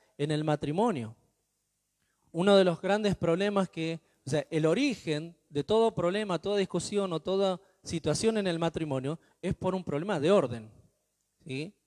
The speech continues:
Por un problema de orden, ya sea en el orden de las cosas o en el orden de autoridades, ¿no? Donde nosotros decimos, ¿no? Donde si venís de la, del, de, de tu casa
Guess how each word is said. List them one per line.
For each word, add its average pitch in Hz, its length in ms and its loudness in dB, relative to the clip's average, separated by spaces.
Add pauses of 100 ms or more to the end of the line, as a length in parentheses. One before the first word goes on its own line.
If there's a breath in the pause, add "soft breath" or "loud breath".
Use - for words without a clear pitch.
(300)
Por 139 140 -2
un 139 80 -2
problema 165 400 4
de 165 100 4
orden, 190 300 6
ya 165 160 -4
sea 131 400 -4 (280 soft breath)
en 131 120 -6
el 127 120 2
orden 208 260 4
de 208 60 2
las 208 140 4
cosas 180 480 -2 (260 soft breath)
o 208 600 0
en 151 140 -2
el 151 160 0
orden 202 300 0
de 147 80 2
autoridades, 135 880 -2 (220)
¿no? 160 300 -2 (480)
Donde 143 240 -2
nosotros 185 360 4
decimos, 190 480 -4 (240 soft breath)
¿no? 170 260 2
Donde 151 320 2
si 151 160 -2
venís 170 300 2
de 180 120 2
la, 156 160 4
del, 147 440 -6
de, 151 140 -2
de 151 320 -4
tu 160 120 -4
casa 139 560 -2